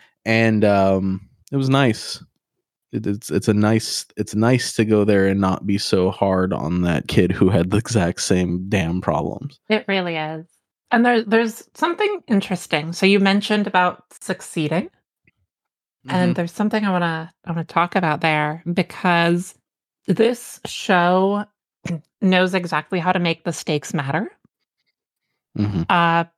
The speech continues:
Speaker 2: partly because the stakes are low enough that the characters can fail and it's not the end of the world. And I mean that very literally. Uh, like, some,
Speaker 1: Mm.
Speaker 2: even some slice of life anime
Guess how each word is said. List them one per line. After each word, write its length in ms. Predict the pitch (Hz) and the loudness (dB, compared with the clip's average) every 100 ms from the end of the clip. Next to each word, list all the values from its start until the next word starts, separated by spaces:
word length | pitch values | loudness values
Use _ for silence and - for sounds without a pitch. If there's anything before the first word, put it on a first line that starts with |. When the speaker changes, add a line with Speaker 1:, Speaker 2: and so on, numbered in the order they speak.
| _ | _
Speaker 2:
partly 380 | - 247 220 220 | -2 0 2 0
because 400 | 185 - 180 170 | 0 0 -2 0
the 140 | 185 | -6
stakes 560 | - - - 220 - 415 | -6 -8 -4 -4 -4 -4
are 140 | 403 | 0
low 360 | 240 156 151 156 | 0 0 0 0
enough 260 | 180 262 - _ _ _ _ _ _ _ _ | -2 -2 -8 _ _ _ _ _ _ _ _
that 400 | 180 185 175 - _ _ _ _ _ | 0 2 0 -4 _ _ _ _ _
the 320 | 175 202 185 _ _ | -2 0 0 _ _
characters 960 | - - 202 208 233 - 233 247 233 - - | -18 -4 0 0 -2 -4 0 0 -2 -10 -18
can 680 | - 190 180 175 175 185 - _ _ _ _ _ _ _ - | -2 0 2 0 0 -2 -6 _ _ _ _ _ _ _ -4
fail 500 | 165 156 175 220 240 _ _ | 0 2 2 2 0 _ _
and 140 | 190 175 | 0 0
it's 180 | - | -2
not 240 | 180 165 - | -4 -4 -4
the 120 | 165 | -4
end 140 | 156 151 | -2 -4
of 100 | 160 | -2
the 100 | 143 | -2
world. 420 | 143 135 135 139 - | 0 0 0 -4 -2
And 120 | 196 220 | 2 6
I 60 | |
mean 180 | 220 254 | 6 4
that 140 | 262 240 | 2 2
very 200 | 214 165 | 0 2
literally. 460 | 151 190 226 381 453 _ _ _ _ _ _ - | 2 0 0 -4 -8 _ _ _ _ _ _ -2
Uh, 240 | 208 190 202 | 2 2 2
like, 160 | 196 | 0
some, 640 | - - - 196 220 233 220 | -4 -6 0 2 2 0 -2
Speaker 1:
Mm. 160 | 185 - | -6 -2
Speaker 2:
even 240 | 226 262 | 0 0
some 200 | 254 214 | -2 -4
slice 300 | 202 185 175 | -2 -2 -4
of 120 | 165 135 | -4 -4
life 200 | 143 170 | -4 -4
anime 460 | 175 180 190 202 | -4 -2 0 -2